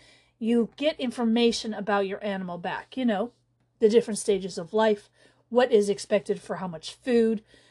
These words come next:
Of course, this does not discount the idea of going to veterinarian and do checkups and all of that, but this gives you extra information so that you can take care of your animal to the best of your ability. And when I say take care of your animal, they, that is in particular because A I will use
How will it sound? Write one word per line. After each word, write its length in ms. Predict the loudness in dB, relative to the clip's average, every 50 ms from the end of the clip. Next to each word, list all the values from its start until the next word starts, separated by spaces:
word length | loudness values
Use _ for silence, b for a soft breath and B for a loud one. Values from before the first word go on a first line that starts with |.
| b b -10
Of 100 | -6 0
course, 220 | 2 2 2 2 0
this 180 | -4 -6 -6
does 260 | -4 -4 -4 -2 0
not 540 | 0 2 2 2 2 2 2 0 -2 -4 -10 -20 _ _ _ _ -8 -4
discount 720 | -2 -2 -2 -4 -6 -6 -6 -6 -6 -8 -12 -16 -20 -18 _ 2
the 100 | 4 4
idea 240 | 4 6 6 4
of 120 | 4 4 2
going 220 | 0 0 2 0
to 80 | -2 -2
veterinarian 640 | -2 -2 -2 -2 -2 -2 -2 0 0 -2 -4 -6
and 120 | -8 -6 -6
do 120 | -6 -6
checkups 540 | -6 -6 -8 -8 -6 -6 -6 -8 -8 -8 -10
and 80 | -10
all 160 | -8 -10 -10 -6
of 60 | -4
that, 260 | -4 -2 -4 -4 b b b b b -6
but 80 | -2
this 160 | 0 0 2 4
gives 240 | 4 4 4 2
you 120 | -2 -4 -4 -4
extra 360 | -4 -4 -4 -4 -8 -10 -8
information 680 | -8 -8 -6 -4 -2 -2 0 0 -2 -4 -6 -6 -6 b b b b b b b b
so 140 | -10 -8 -6
that 100 | -6 -4
you 160 | -4 -2 -2
can 100 | -2 -2
take 180 | -2 -2 0 2
care 140 | 2 2
of 80 | 2 2
your 120 | 0 0
animal 300 | 0 0 0 0 0 0 0
to 120 | 0 -2
the 80 | -2 2
best 240 | 2 2 2 0 -2
of 80 | -2
your 120 | 0 0 2
ability. 420 | 2 2 2 2 2 0 -6 b b b b b b b
And 120 | -4 -2
when 120 | 0 2 2
I 80 | 2
say 200 | 2 2 2 0
take 220 | 0 0 -4 -4 0
care 160 | 2 2 2
of 100 | 2 2
your 160 | 0 2 2
animal, 460 | 2 2 2 0 -2 -2 -4 -6 -6 _ _ _ _ _ _ _ _ _ 0
they, 260 | 2 2 2 2 -2 _ _ _ -4
that 220 | 2 2 4 4
is 180 | 4 0 -2 -4
in 200 | -4 -4 -4 -2
particular 480 | -4 -4 -4 -4 -2 0 0 2 2
because 260 | 2 2 2 0 0 4
A 140 | 4 6 6
I 160 | 6 6 4
will 160 | 4 2 2 0
use 340 | 0 0 -2 -2 -4 -8